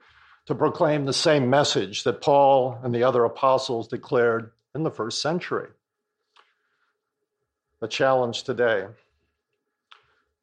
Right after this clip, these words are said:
As we move to a personal level, is the basis of our judgments and decision-making still human wisdom?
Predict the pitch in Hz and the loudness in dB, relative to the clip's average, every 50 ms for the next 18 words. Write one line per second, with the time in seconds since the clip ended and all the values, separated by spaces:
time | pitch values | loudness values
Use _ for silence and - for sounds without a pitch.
0 | _ _ - - 156 170 185 175 180 202 190 196 196 208 202 208 - 233 254 247 | _ _ -6 -4 0 2 2 4 4 4 2 2 2 0 0 0 2 2 2 2
1 | - - 208 180 143 135 131 123 120 147 160 160 - - 160 - - 180 190 190 | 2 2 0 2 4 4 4 4 4 4 2 2 2 0 -4 0 2 4 4 4
2 | - - 170 - - 185 156 175 175 165 127 - 131 170 196 220 214 214 170 165 | 2 0 0 0 0 2 2 4 2 2 0 -2 2 2 2 2 2 0 -2 -2
3 | 135 110 113 - 156 147 135 143 139 - - 190 202 220 185 196 160 143 139 135 | -2 -2 -2 -4 -4 -2 0 -2 -2 -2 0 0 0 2 2 2 2 2 2 2
4 | 135 131 156 165 165 - - - 214 214 208 196 202 - - 262 269 294 269 240 | 2 2 0 -2 -2 -2 -2 0 2 4 4 2 0 0 -2 0 2 2 2 4
5 | 185 160 135 127 113 - 120 90 - | 4 4 4 4 2 -2 -6 -8 -10